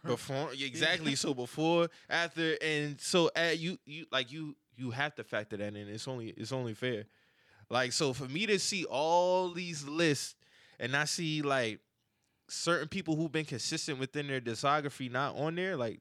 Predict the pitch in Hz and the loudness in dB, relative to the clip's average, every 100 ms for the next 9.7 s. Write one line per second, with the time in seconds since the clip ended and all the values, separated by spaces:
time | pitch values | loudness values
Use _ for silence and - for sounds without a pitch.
0 | - 127 131 101 107 120 120 - 98 95 | -6 -6 -6 -6 -6 -4 -6 -10 -16 -18
1 | - _ _ _ _ - 120 233 262 185 | -20 _ _ _ _ -2 0 2 2 0
2 | 185 151 165 202 147 165 208 175 160 196 | -2 -4 -8 -8 -8 -6 -4 -4 -6 -6
3 | 196 202 190 190 262 175 139 156 139 135 | -6 -6 -8 -10 -10 -12 -10 -10 -12 -10
4 | 208 320 - 196 185 311 381 254 202 214 | -10 -8 -10 -14 -10 -10 -8 -12 -14 -12
5 | 165 151 165 165 196 185 - 190 156 - | -12 -14 -14 -14 -12 -14 -12 -12 -12 -12
6 | 170 135 123 127 127 151 214 214 190 170 | -14 -14 -16 -12 0 0 2 0 0 0
7 | 143 160 165 139 131 127 135 127 113 98 | 0 -6 -6 -8 -2 2 4 2 0 -6
8 | 110 127 131 117 113 120 110 113 123 113 | -4 -2 -2 -2 -2 0 -2 -4 -4 -4
9 | 123 117 113 113 110 104 95 | -2 -2 -2 -4 -6 -10 -12